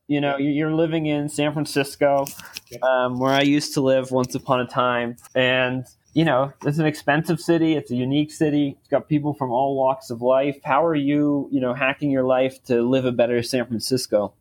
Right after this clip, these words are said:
Speaker 2: Oh, man, I, I'm probably not, to be honest. I, I probably should not be in San Francisco, to be perfectly honest, because I'm, I'm not really taking advantage of the, the community here. I, I, w-, I would love to spend,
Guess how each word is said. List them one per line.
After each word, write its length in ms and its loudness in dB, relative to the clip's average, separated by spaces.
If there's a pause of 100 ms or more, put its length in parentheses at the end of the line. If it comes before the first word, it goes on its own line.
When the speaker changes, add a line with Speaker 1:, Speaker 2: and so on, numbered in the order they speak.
(140)
Speaker 2:
Oh, 160 4
man, 300 -2
I, 420 2 (380)
I'm 100 -2
probably 240 2
not, 360 0
to 40 -10
be 80 0
honest. 360 -2
I, 340 2
I 40 -2
probably 300 0
should 220 -2
not 200 0
be 320 2
in 120 -4
San 180 0
Francisco, 400 -2
to 80 -6
be 300 0 (100)
perfectly 340 0
honest, 280 -2
because 180 -2
I'm, 160 0
I'm 120 -2
not 260 0 (160)
really 260 2
taking 320 0
advantage 400 -2
of 160 -2
the, 340 -2
the 60 -2
community 580 -2
here. 460 0
I, 60 4
I, 120 2
w-, 140 4
I 80 2
would 120 0
love 220 2
to 80 0
spend, 500 0